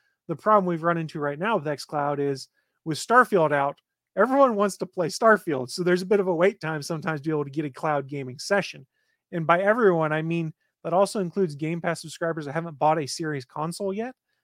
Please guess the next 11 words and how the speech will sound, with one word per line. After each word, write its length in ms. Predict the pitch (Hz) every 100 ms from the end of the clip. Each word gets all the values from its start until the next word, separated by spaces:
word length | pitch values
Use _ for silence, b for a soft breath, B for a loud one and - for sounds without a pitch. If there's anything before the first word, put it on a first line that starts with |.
| _
because 360 | 170 139 151 139
you 100 | 170
can 260 | - 147 131
cloud 340 | - 240 202
stream 320 | - 160 143
evidently 520 | 135 131 139 - 131 123
to 200 | - 139
the 180 | 139 -
Xbox 420 | 139 - 143 127
One 360 | 143 151 180 131 - _ _ _
devices, 640 | - 131 139 120 143 127 -